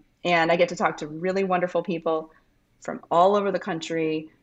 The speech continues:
who've earned money in a variety of different ways, whether that's working for a publicly traded company, being a,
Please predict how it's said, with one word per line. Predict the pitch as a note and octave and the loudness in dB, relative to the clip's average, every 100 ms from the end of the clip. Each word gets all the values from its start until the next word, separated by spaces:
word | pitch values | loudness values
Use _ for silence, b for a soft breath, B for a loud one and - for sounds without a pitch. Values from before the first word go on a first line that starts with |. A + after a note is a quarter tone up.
| _ _ | _ _
who've | F3 D#3+ - | -6 -4 -2
earned | E3 E3+ E3 | -2 -2 -2
money | D#3+ D#3+ D#3 | -2 -2 -2
in | |
a | C#3+ | -4
variety | D3 D3 D#3 F#3+ G3 | -4 4 6 6 6
of | F3+ | 2
different | F3 E3+ E3 D#3+ | 2 0 -2 -2
ways, | D#3+ D#3+ D#3+ D#3 | 0 0 -2 -4
whether | C#3+ C#3+ | -6 -4
that's | C#3+ - | -6 -6
working | D#3+ F#3+ G#3 | -4 -2 -2
for | F#3+ F#3+ | -2 0
a | |
publicly | F3 F#3 E3 D#3 E3 | 0 -4 -6 -6 -8
traded | - D#3 D#3 | -4 -4 -4
company, | - D#3 D#3 D3+ C#3+ | -6 -10 -8 -8 -8
being | C#3+ E3 F3 | -4 -2 -2
a, | F3 | -2